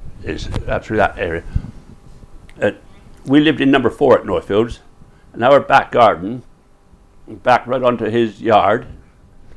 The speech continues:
and he always had his mango cave on the, went up to that fence with straw, that covered it first of all with straw, then with the hedge cuttings.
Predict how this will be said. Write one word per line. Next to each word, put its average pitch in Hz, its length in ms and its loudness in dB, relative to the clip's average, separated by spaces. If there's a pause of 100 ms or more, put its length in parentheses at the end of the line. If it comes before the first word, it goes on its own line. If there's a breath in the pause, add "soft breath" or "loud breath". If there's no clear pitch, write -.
(640 soft breath)
and 107 160 -8
he 147 160 2
always 143 220 2
had 131 100 2
his 123 240 -4 (960)
mango 120 360 2
cave 110 500 -2 (1400 soft breath)
on 127 200 2
the, 110 120 0 (560)
went 123 160 2
up 110 60 2
to 123 60 -8
that 143 200 4
fence 135 440 0 (600)
with 104 280 -4 (180)
straw, 131 400 4
that - 180 -4
covered 123 200 0
it - 80 -8
first 131 240 -2
of 120 40 0
all 104 160 2
with 98 120 -6
straw, 113 380 2
then 120 340 -2 (720)
with - 100 4
the 139 60 0
hedge 160 280 -4
cuttings. - 480 -10